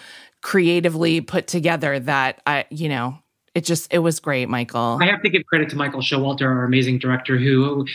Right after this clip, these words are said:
Speaker 2: as you've seen with his past work, has an uncanny ability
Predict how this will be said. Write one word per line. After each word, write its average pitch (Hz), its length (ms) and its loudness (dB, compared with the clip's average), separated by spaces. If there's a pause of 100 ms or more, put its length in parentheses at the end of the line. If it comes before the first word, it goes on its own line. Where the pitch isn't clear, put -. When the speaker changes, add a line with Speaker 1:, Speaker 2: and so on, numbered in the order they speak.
(200)
Speaker 2:
as 139 180 0
you've 147 140 -2
seen 139 240 2
with 131 100 2
his 131 120 0
past 131 340 -2
work, 131 300 0 (220)
has 135 640 -2
an 131 340 0
uncanny 143 600 0
ability 131 600 0